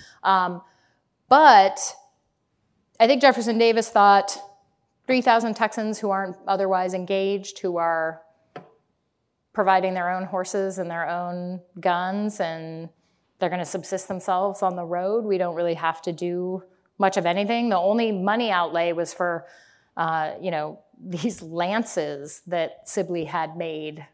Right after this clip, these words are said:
<laughs> were part of his troops because he was so enamored of them in the fight with Mexico. Uh, and he armed, uh, his cavalry with some of them, and the, the U S troops looking at them across the field at Valverde were like, "What?" And they, of course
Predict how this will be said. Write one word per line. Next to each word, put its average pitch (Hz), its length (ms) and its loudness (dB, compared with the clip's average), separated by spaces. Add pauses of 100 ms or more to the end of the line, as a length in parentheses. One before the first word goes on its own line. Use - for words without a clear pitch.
<laughs> - 240 -20 (220)
were 240 60 0
part 233 280 2
of 220 120 -4
his 240 180 -4
troops 254 360 -4
because 208 300 -4
he 233 60 -2
was 208 120 -2
so 220 160 4
enamored 202 460 0
of 185 120 0
them 190 200 -2 (280)
in 214 100 4
the 220 100 8
fight 220 260 6
with 214 140 0
Mexico. 202 640 -4 (360)
Uh, 196 280 6
and 208 200 0
he 220 160 0
armed, 214 600 4 (380)
uh, 180 260 0
his 208 200 -2
cavalry 220 460 2
with 170 120 -4
some 175 160 -2
of 175 120 -6
them, 165 160 -6
and 165 120 -10
the, 160 180 -8 (420)
the 196 80 -2
U 233 160 2
S 214 120 2
troops 226 240 -2
looking 196 240 -2
at 180 160 -4
them 170 160 -2
across 165 300 -6
the 180 80 -8
field 180 260 -4
at 147 60 -4
Valverde 165 500 -4
were 147 140 -8
like, - 240 -12 (500)
"What?" 440 920 -6 (100)
And 196 120 0
they, 196 200 2
of 175 120 -8
course 185 200 -4